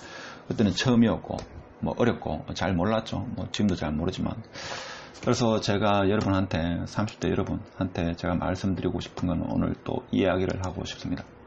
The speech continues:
물론 다음 시간에 제가 연끌에 성공한 경우도 있습니다. 음, 삼십 대 연끌 깊이 생각하고 철저히, 예, 철저한 계획 아래, 예, 준비하시라. 예, 계획이 잘 돼 있는 분은 있죠. 준비된 분은 연끌하셔도 됩니다.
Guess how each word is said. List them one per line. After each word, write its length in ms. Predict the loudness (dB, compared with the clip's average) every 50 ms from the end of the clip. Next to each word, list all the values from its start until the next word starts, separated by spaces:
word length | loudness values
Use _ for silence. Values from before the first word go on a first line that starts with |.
| -18 -10 -2 2
물론 340 | 4 6 8 6 6 4 0 -8 -14 -14 -14 -16 -14 -12 -12 -8 2
다음 180 | 4 4 6 6
시간에 280 | 6 6 6 6 6 6
제가 500 | 4 4 4 4 4 4 4 2 2 2
연끌에 380 | 4 4 6 6 6 4 4 2
성공한 400 | 2 2 4 4 6 6 6 6
경우도 240 | 6 6 6 6 4
있습니다. 340 | 4 4 4 4 4 2 0 -4 -8 -10 -6 -2
음, 260 | -2 -2 -2 -2 -2 -4 -4 -4 -6 -10 -10 -10 -10 -8 -6
삼십 300 | 0 2 2 2 4 4
대 120 | 4 6
연끌 360 | 8 8 8 8 6 6 4 4 0 -4 0
깊이 380 | 2 2 2 4 4 6 6 6
생각하고 720 | 6 6 4 4 2 2 0 2 2 4 2 2 2 0
철저히, 600 | 0 2 2 2 2 4 6 8 8 8 8 6 4 -2 -8 -4
예, 180 | -2 -2 -2 -2 -2
철저한 840 | 0 2 2 2 2 2 0 2 4 4 4 4 6 6 6 6
계획 260 | 4 4 4 4 4 4
아래, 320 | 4 4 4 4 2 0 0 -2
예, 80 | -2 -2
준비하시라. 580 | -2 0 0 2 2 2 0 -2 -2 -4 -4 -6 -8 -8 -6 -4
예, 120 | -4 -4 0 4
계획이 300 | 6 6 8 8 6 6
잘 160 | 6 4 6
돼 100 | 6 8
있는 180 | 8 8 8
분은 180 | 6 6 6 4
있죠. 240 | 4 4 0 0 -2 -4 -10 -12 -10 -10 -10 -12 -10 -2
준비된 560 | 2 4 6 6 6 6 6 6 6 6 6
분은 240 | 6 6 6 6 8
연끌하셔도 460 | 6 6 4 4 2 4 4 2 2
됩니다. 480 | 4 4 4 4 4 4 2 2 -2